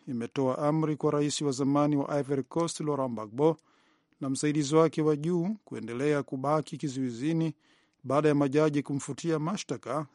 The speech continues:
dhidi ya uhalifu hapo Jumanne. Uamuzi huo wa kuendelea kumweka Gbagbo kizuizini umepokelewa kwa mshtuko mkubwa na wafuasi wake ambao walianza kusherekea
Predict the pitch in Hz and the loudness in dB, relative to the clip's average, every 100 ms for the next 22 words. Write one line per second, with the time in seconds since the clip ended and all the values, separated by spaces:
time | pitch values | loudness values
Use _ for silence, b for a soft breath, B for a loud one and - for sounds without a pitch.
0 | - 127 120 104 113 139 151 160 156 - | -12 -8 -8 -8 -6 -4 -4 -4 -6 -10
1 | _ 165 156 151 135 117 117 123 113 - | _ -6 -4 -4 -6 -6 -6 -8 -8 -12
2 | _ b b b b b b b b 143 | _ b b b b b b b b -2
3 | 147 160 170 160 196 185 170 - 156 151 | 0 2 4 6 6 6 4 4 2 4
4 | 156 160 - 143 147 143 135 131 120 143 | 6 4 2 0 0 0 -2 -2 -2 0
5 | 180 180 127 104 113 110 151 160 165 - | 0 -2 -8 -10 -12 -4 -2 0 -2 -6
6 | _ _ _ _ - 139 139 151 156 165 | _ _ _ _ -8 -4 -2 0 2 4
7 | 165 - 156 151 - 185 - 160 151 - | 4 2 -2 -2 -6 -6 -4 -4 -4 -6
8 | 175 120 156 _ - 107 - 135 - 131 | -4 -4 -4 _ -12 -12 -12 -12 -6 -4
9 | 147 - 139 131 147 156 139 135 139 135 | -4 -2 -4 0 0 0 0 -2 -4 -4
10 | 131 120 117 113 - 156 156 151 | -6 -12 -12 -14 -6 0 0 0